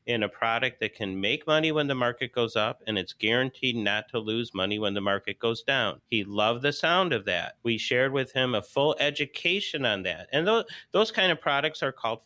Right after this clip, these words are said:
fixed index annuities, subject to caps and restrictions from the insurance company. And we go over that. We make sure that the m-, misinformation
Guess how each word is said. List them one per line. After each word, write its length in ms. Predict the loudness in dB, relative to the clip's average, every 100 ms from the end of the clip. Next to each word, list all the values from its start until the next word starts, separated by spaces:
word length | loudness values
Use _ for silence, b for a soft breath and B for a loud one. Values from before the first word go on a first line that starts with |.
| -4
fixed 300 | -4 -4 -10
index 400 | -6 -4 -6 -6
annuities, 540 | -6 -2 -2 -4 -4
subject 400 | -2 -2 -4 -6
to 80 | -8
caps 520 | -6 -2 0 0 -4
and 140 | -6 -6
restrictions 560 | -8 -8 -8 -6 -6
from 160 | -4 -4
the 100 | -4
insurance 400 | -4 -4 -4 -2
company. 460 | -2 -2 0 -2 -4 B -2
And 180 | 0
we 140 | 2 0
go 380 | 2 4 6 4
over 220 | 2 0
that. 340 | 0 -4 -6 _ b b -4
We 220 | 0 2
make 260 | 2 0 -2
sure 240 | 0 2
that 320 | 2 0 -2 _ -6
the 380 | 2 2 2 -4 b _ -6
m-, 260 | -4 -4 -6 -4
misinformation 1300 | 2 2 2 0 0 -2 0 2 0 -2 -4 -6 -8